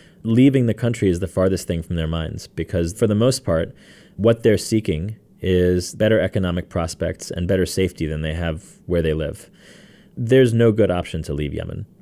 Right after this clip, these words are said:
The airport in Sana'a is closed. The airport in Aden is open for commercial flights, but it's incredibly hard to get tickets because everybody <laughs> wants them. And on top of that, you have to get to Aden, and then you have to be able to afford it,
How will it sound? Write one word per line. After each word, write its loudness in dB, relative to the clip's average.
The 2
airport 0
in -4
Sana'a -4
is -6
closed. -6
The 2
airport 2
in -4
Aden 0
is -4
open -2
for -6
commercial -2
flights, -2
but -4
it's -8
incredibly -2
hard -2
to -6
get -2
tickets -4
because -16
everybody 2
<laughs> 0
wants 0
them. 0
And 0
on 0
top 2
of 2
that, 2
you -2
have -6
to -4
get 2
to -4
Aden, 0
and -4
then 0
you 0
have -6
to -8
be -2
able -6
to -4
afford 4
it, 2